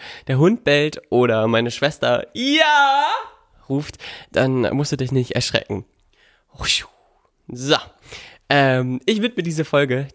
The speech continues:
der lieben Nordseeinsel Pellworm, denn das ist quasi der Ort, an dem ich gerade Urlaub mache. Hier haben wir uns immer jedes Jahr zusammen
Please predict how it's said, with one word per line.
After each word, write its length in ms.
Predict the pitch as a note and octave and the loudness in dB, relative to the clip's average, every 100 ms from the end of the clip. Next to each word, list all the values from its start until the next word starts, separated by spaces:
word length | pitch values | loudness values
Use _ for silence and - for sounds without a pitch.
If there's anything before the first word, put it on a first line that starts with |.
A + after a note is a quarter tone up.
| _ - | _ 2
der 120 | D3 | 2
lieben 300 | F3 G3 F3 | 2 0 2
Nordseeinsel 480 | C#3+ D3+ C3 C#3 C3+ | 2 0 -2 -2 -2
Pellworm, 480 | C#3+ C#3+ A2+ G#2 A2+ D#3+ | 0 0 0 0 0 2
denn 80 | |
das 140 | G3 G3 | 4 2
ist 140 | D#3 | 0
quasi 200 | C#3 C3+ | 0 -2
der 140 | B2+ - | 0 0
Ort, 160 | G#2+ | -2
an 80 | A#2+ | 0
dem 140 | C3 | -2
ich 80 | D3+ | 0
gerade 160 | F3 F3 | 0 4
Urlaub 280 | B2+ G2+ G2+ | 4 4 0
mache. 360 | - - - - - C#3 - | -6 -6 -10 -10 -10 -12 -4
Hier 220 | E3+ F3 | 0 2
haben 180 | D3+ C#3 | 2 0
wir 80 | |
uns 300 | C3+ C#3 - | -2 -2 -4
immer 300 | - C3 C3 | -2 0 2
jedes 380 | B2+ B2+ C3+ B2+ | 0 -2 -4 0
Jahr 240 | B2+ B2 - | 2 2 0
zusammen 440 | A#2+ A#2+ A#2 | -4 -2 -2